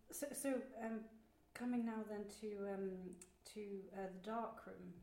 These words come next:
which was your, your first novel, I believe. Um, so, I mean, a lot of your writing in general deals with the question of secrets, or I suppose unspoken memories. um, and especially those contained within the family. And I, I found that particularly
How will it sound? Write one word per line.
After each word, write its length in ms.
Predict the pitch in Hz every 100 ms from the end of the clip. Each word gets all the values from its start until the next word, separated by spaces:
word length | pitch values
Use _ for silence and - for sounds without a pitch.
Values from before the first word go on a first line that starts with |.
| - - - -
which 220 | 202 -
was 140 | 185 190
your, 240 | 180 180
your 100 | 180
first 480 | - 220 220 - -
novel, 240 | 175 165 165
I 160 | 165
believe. 240 | 175 175 170 - - - 208
Um, 260 | 220 214 214
so, 180 | 240 226 -
I 40 |
mean, 160 | 240 240
a 80 | 254
lot 160 | 269
of 80 | 269
your 100 | 247
writing 340 | 220 220 220 208
in 100 | 202
general 340 | 220 220 202 196
deals 360 | - 226 208 202 196
with 100 | 190 - 220
the 60 |
question 380 | 202 202 196 -
of 80 | 196
secrets, 560 | - 240 - 190 - 196
or 80 |
I 40 | 185
suppose 340 | - 208 202 190 - - - 226
unspoken 960 | 208 202 - 214 208 202 190 175 170 - - - - -
memories. 600 | 202 208 180 - 202 185 - - - - 196
um, 240 | 190 180 180
and 100 | 196
especially 460 | 196 - 220 - 196
those 200 | 190 -
contained 400 | 196 190 190 180
within 240 | 185 190 185
the 120 | 185 -
family. 540 | 202 190 175 190 185 - - - 202
And 100 | 202
I, 60 | 208 220
I 20 |
found 200 | 226 208
that 100 | 202
particularly 320 | - 208 202